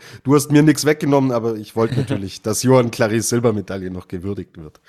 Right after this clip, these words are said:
Speaker 2: Sehr gut, aber dann schieß gleich deinen Felix der Saison nach, Tobias.
Speaker 1: Genau, Johann Claret hatte ich auch auf dem Zettel, aber, ähm,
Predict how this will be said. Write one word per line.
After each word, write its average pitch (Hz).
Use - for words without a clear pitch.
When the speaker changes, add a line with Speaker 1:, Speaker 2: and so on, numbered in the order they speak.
Speaker 2:
Sehr 131
gut, 120
aber 123
dann 151
schieß 175
gleich 156
deinen 139
Felix 135
der 120
Saison 113
nach, 85
Tobias. 85
Speaker 1:
Genau, 151
Johann 170
Claret 170
hatte 156
ich -
auch 214
auf 180
dem 185
Zettel, 185
aber, 156
ähm, 143